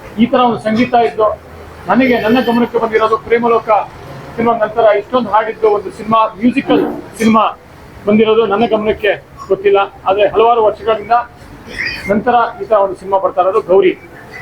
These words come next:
ಮತ್ತು ಇತ್ತೀಚಿನ ದಿನಗಳಲ್ಲಿ ನೀವು ನೋಡಿದೀರಾ, ಒಂದು ಸಿನಿಮಾಗೆ ಒಂದು ಹಾಡು ಇರುತ್ತೆ, ಎರಡು, ಅಪ್ಪಪ್ಪ ಅಂದ್ರೆ ಮೂರು ಹಾಡುಗಳು ಇರುತ್ತೆ. ಯಾಕೆ ಅಂತಂದ್ರೆ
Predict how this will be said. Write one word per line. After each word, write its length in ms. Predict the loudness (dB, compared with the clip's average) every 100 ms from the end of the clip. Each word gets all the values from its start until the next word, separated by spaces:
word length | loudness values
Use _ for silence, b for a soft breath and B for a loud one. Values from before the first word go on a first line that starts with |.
| -16 -14 -10 -10 -10 -10 -12 -14 -12 -12 -12 -14 -14 -14 -14 -14 -12 -10 -10 -12 -14 -16 -16 -16 -4 -2
ಮತ್ತು 540 | 0 2 2 -2 -10 -20 -20 -2 0
ಇತ್ತೀಚಿನ 320 | 2 2 2
ದಿನಗಳಲ್ಲಿ 340 | 4 4 4 2
ನೀವು 180 | 0 0
ನೋಡಿದೀರಾ, 380 | 2 4 2 0 -4 -6
ಒಂದು 120 | -6
ಸಿನಿಮಾಗೆ 400 | -2 2 2 4
ಒಂದು 280 | 4 4 4
ಹಾಡು 140 | 4 0
ಇರುತ್ತೆ, 240 | -2 2 4
ಎರಡು, 200 | 4 4 2
ಅಪ್ಪಪ್ಪ 540 | 0 -6 -2 0 0
ಅಂದ್ರೆ 180 | 0 0
ಮೂರು 200 | 2 2
ಹಾಡುಗಳು 260 | 2 2 2
ಇರುತ್ತೆ. 260 | 2 0
ಯಾಕೆ 320 | 2 2 0 -4
ಅಂತಂದ್ರೆ 380 | -2 -2 0